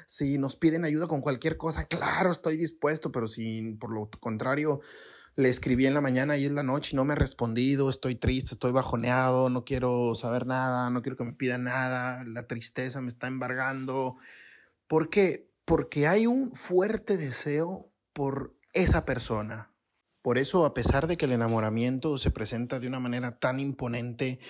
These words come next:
y con esa carga afectiva tan fuerte, al mismo tiempo podemos decir que el enamoramiento es un amor muy burdo,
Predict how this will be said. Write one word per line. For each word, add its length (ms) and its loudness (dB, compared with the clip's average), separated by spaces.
y 80 0
con 180 0
esa 240 -2
carga 320 0
afectiva 760 -2
tan 260 0
fuerte, 840 2
al 120 6
mismo 200 6
tiempo 240 2
podemos 300 2
decir 300 0
que 100 2
el 80 4
enamoramiento 880 0
es 280 -6
un 100 -4
amor 300 0
muy 260 2
burdo, 720 2